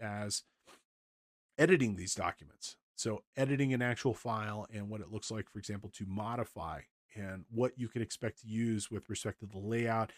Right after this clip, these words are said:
and format tools inside of Acrobat. Now down here, we've got our forms and signatures.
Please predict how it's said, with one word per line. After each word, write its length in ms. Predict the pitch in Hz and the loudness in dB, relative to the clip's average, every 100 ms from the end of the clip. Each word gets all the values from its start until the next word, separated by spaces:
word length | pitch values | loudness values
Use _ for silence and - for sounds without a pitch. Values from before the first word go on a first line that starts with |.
| - - 113 | -20 -14 -10
and 100 | 98 | -6
format 480 | 127 120 117 104 | 0 2 2 -2
tools 460 | - 110 101 98 - | -4 -4 -2 -2 -4
inside 340 | 98 - 90 | -4 -6 -6
of 100 | 92 | -6
Acrobat. 560 | 95 107 - 95 87 - _ _ _ _ _ _ _ _ _ _ _ _ - - _ - | -6 -6 -8 -14 -18 -20 _ _ _ _ _ _ _ _ _ _ _ _ -20 -20 _ 6
Now 120 | 143 | 6
down 240 | - 160 143 | 10 8 8
here, 360 | - 226 196 | 6 10 10
we've 200 | 151 135 | 10 6
got 100 | 131 | 4
our 60 | 107 | 2
forms 460 | - 151 147 139 | 0 0 2 0
and 100 | 113 | -2
signatures. 680 | - 190 175 151 - 156 135 | 0 0 0 0 4 6 6